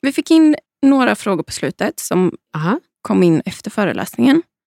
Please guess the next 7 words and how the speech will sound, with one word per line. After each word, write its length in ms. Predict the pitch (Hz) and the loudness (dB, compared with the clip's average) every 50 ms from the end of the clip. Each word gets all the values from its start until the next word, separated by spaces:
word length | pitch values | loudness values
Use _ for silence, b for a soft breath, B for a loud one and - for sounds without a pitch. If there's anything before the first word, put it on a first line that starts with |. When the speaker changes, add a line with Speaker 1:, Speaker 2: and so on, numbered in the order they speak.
| _ - - | _ -6 -4
Speaker 1:
varav 300 | 233 226 220 208 196 - | -2 0 0 0 -2 -2
en 260 | - 208 208 196 190 185 | -2 0 2 2 2 2
var, 180 | 185 180 170 | 0 0 0
hur 280 | 190 185 220 247 247 226 | 0 0 2 2 2 2
hanterar 500 | 214 247 247 240 - 233 247 214 202 196 | 4 4 2 2 2 2 2 2 2 2
man 360 | 196 202 196 190 190 196 208 b b b b b b b b _ _ | 2 2 2 2 2 0 0 b b b b b b b b _ _
skitsnack 1000 | - 262 277 269 214 - - - - - - 247 285 285 - - _ - - - | 0 2 2 2 0 -2 -6 -10 -4 0 0 0 0 -2 -6 -12 _ -20 -20 -20